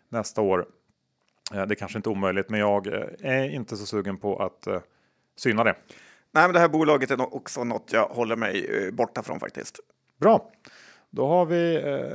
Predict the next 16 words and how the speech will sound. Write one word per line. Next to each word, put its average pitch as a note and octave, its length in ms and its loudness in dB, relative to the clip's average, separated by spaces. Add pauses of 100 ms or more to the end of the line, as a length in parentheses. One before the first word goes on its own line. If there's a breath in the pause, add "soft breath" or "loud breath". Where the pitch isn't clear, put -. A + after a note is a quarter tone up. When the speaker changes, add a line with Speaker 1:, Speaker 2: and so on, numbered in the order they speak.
(140)
Speaker 1:
en A#2+ 60 -10
Speaker 2:
Känns B2 40 -6
som D3 160 4
Speaker 1:
sam- C#3+ 100 4
Speaker 2:
att C#3+ 120 2
motorcykelkillar B2+ 960 2
är A2 60 2
såna A#2 220 -6
som A#2+ 120 -6
gillar A2+ 240 -2
att A2+ 80 -6
klämma A2+ 360 4
och A2 80 -2
känna A2 440 -2
i - 120 -8
butik. - 540 -12